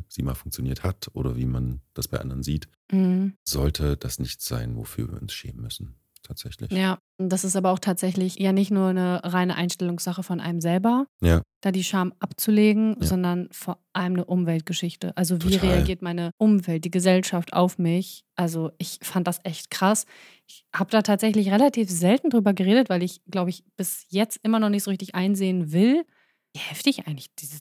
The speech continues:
Speaker 2: diese Situation war. Ich hab ja diesen Zusammenbruch auf der Arbeit gehabt
Speaker 1: Mhm.
Speaker 2: und hatte dann noch mit ein paar Kolleginnen vor Ort geredet und hab dann halt auch kein Geheimnis daraus gemacht, sodass ich halt einfach schon seit Jahren völlig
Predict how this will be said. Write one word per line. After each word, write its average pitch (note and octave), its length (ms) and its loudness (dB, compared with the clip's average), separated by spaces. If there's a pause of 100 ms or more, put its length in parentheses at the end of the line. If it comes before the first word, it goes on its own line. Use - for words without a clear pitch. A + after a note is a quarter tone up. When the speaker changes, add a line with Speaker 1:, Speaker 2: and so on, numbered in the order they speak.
Speaker 2:
diese D3+ 220 -8
Situation D#3+ 720 0
war. D#3+ 160 -4
Ich D3+ 140 -8
hab F3+ 160 -4
ja E3+ 60 0
diesen D#3+ 260 -2
Zusammenbruch E3+ 480 0
auf A3 100 0
der - 140 -2
Arbeit G#3+ 220 2
gehabt G#3 360 2
Speaker 1:
Mhm. G2 240 4 (240)
Speaker 2:
und F#3 580 2
hatte G3 280 2
dann F#3+ 220 4
noch F#3 260 0
mit F#3 240 0
ein E3+ 40 -6
paar F#3+ 180 0
Kolleginnen F#3 460 4
vor F3 180 -6
Ort F3 140 0
geredet F#3 580 0 (200)
und F3 440 2
hab - 160 -6
dann F3 180 0
halt F3 160 2
auch E3+ 80 -8
kein F3 220 0
Geheimnis F3+ 360 4
daraus G3+ 300 4
gemacht, G3 340 2
sodass F3 320 -4
ich F3+ 140 -8
halt E3+ 160 -2
einfach E3 160 -6
schon E3+ 140 -8
seit D#3+ 200 -4
Jahren F3 280 0
völlig E3+ 320 -2